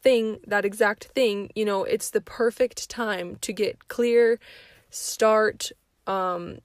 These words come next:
you know, yeah, get clear on your goals and start planting your seeds now, because it is the time of year to do so. So if you're listening to this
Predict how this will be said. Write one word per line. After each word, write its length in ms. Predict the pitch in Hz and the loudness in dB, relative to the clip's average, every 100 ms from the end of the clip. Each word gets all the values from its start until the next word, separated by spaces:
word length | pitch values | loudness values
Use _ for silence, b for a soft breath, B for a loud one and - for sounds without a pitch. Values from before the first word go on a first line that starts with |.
| _ _ _ - | _ _ _ -2
you 140 | 226 | 2
know, 140 | 208 | 2
yeah, 320 | 196 - 202 - | 0 0 0 0
get 220 | 202 185 | -4 -4
clear 200 | - 262 | 4 4
on 160 | 262 | 4
your 140 | 254 247 | 2 0
goals 400 | 214 214 214 214 | 2 4 4 0
and 180 | 196 208 | -6 -4
start 300 | 214 214 - | -2 -2 -4
planting 420 | 220 208 220 208 | -6 -6 -6 -6
your 100 | 202 | -8
seeds 380 | - 190 170 208 | -8 -12 -12 -8
now, 260 | 190 180 | -6 -6
because 560 | 196 202 226 196 185 180 | -8 -8 -2 -2 -2 -4
it 140 | 185 - - | -10 -8 2
is 240 | 226 214 | 4 4
the 100 | 196 | 0
time 320 | 220 233 220 | -4 -4 -4
of 140 | 226 196 | -6 -6
year 180 | 196 208 | -4 -4
to 160 | - 190 | -6 -10
do 260 | 202 208 | -6 -6
so. 380 | 214 - 185 180 | -6 -2 0 -2
So 420 | 202 214 196 185 - b _ _ - | -4 0 0 0 -6 b _ _ 2
if 360 | 214 220 - - | 2 2 -6 -10
you're 240 | 196 262 | 0 4
listening 420 | 262 262 254 240 | 6 4 2 -2
to 120 | 240 226 | -2 0
this 280 | 214 214 | 0 -2